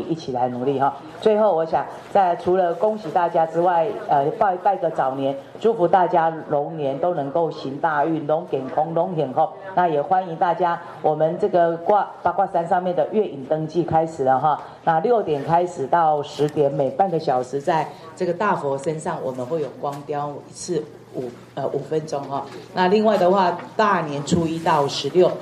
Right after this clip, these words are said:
我们西洲公园花在彰化都欢迎大家共襄盛举。最后祝福大家平安吉祥，美好彰化，希望城市我们一起努力。感谢有你，谢谢，谢谢。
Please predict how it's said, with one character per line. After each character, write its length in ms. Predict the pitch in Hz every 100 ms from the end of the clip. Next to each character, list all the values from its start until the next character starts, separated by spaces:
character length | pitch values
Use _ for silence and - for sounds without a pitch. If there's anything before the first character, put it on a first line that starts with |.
| - -
我 100 | 135
们 120 | 156
西 180 | - 175
洲 200 | 175 170
公 260 | 165 165
园 120 | 135
花 240 | 131 151 151
在 180 | 156 151
彰 180 | 147
化 180 | 139 160
都 140 | 139 135
欢 180 | 151
迎 140 | 151 131
大 160 | 143
家 220 | 139 139 131
共 260 | 151 147
襄 260 | 127 139 139
盛 220 | - 143
举。 160 | - 123 - -
最 160 | - 185
后 140 | 185
祝 140 | 180 190
福 120 | 147
大 180 | 170 165
家 240 | 170 165 - -
平 220 | 156 160
安 200 | 151 170
吉 220 | 170 170 143
祥， 220 | - 127 - -
美 140 | 147 165
好 140 | 156
彰 220 | - 160
化， 200 | 170 165 -
希 200 | 147 156
望 140 | 147
城 160 | - 131
市 160 | - 156
我 60 |
们 120 | 135
一 40 | 180
起 160 | 165 143
努 160 | 135
力。 180 | 175 180 - -
感 160 | 151 151
谢 180 | 226 208
有 160 | 175
你， 180 | 190 170 -
谢 240 | 202 180
谢， 200 | 180 143
谢 180 | - 147
谢。 260 | - 147